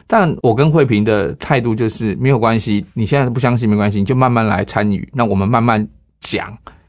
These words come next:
那你能够接受，我相信也慢慢可以接受。”但是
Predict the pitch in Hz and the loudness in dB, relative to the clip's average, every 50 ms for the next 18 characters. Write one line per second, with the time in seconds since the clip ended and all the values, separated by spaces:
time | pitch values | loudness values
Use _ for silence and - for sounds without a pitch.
0 | _ - 123 120 110 98 92 101 110 151 170 135 - - 143 147 143 - 151 120 | _ -2 0 0 2 2 2 2 2 2 2 0 2 2 2 2 4 4 2 2
1 | 110 104 - 170 165 170 - 175 151 120 - 110 104 95 123 131 131 131 123 104 | 2 2 2 2 0 2 2 0 0 -2 0 -2 -2 0 2 2 2 2 0 0
2 | - 117 107 101 - 113 104 101 - 107 113 135 127 120 131 123 | 0 0 -2 0 0 -2 -2 0 0 -2 0 0 0 0 0 -2